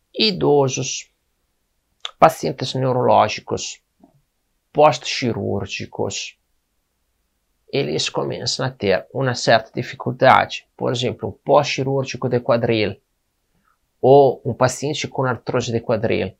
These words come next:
como é que tá o levantamento da cadeira dele?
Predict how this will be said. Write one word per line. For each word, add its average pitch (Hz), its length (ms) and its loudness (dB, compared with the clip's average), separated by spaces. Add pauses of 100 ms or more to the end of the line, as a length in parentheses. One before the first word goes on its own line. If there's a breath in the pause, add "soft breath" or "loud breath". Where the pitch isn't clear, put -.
(160)
como 160 200 -4
é 151 100 0
que 127 180 -4
tá 117 480 2 (920)
o 113 60 6
levantamento 110 720 2
da 104 120 -6
cadeira 98 360 -2
dele? 85 380 -6